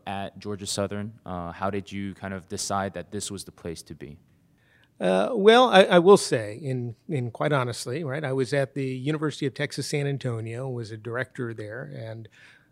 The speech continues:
Speaker 2: um, if you think about what was happening in the Great Recession at the time, about two thousand eight,
Speaker 1: Okay.
Speaker 2: two thousand nine, right? The
Speaker 1: Mm-hmm.
Speaker 2: economy was a little bit in turmoil. Uh, my family was four hours away. So I took this position at U T S A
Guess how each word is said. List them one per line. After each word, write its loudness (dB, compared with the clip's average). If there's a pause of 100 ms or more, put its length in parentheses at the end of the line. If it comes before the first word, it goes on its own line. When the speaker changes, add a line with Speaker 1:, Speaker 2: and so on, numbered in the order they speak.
(100)
Speaker 2:
um, -8
if -10
you -12
think 0
about -4
what -6
was -6
happening -6
in -12
the -14
Great -12
Recession -6
at -16
the -10
time, -8
about -8
two -8
thousand -6
eight, -2 (260)
Speaker 1:
Okay. -10
Speaker 2:
two -8
thousand -8
nine, 2
right? -6
The -12
Speaker 1:
Mm-hmm. -12
Speaker 2:
economy -2
was -8
a -8
little -4
bit -6
in -8
turmoil. -4 (380)
Uh, -2
my 2
family 4
was 4
four 2
hours -2
away. -12 (160)
So -8
I -10
took -6
this -2
position -8
at -10
U -6
T -8
S -6
A -2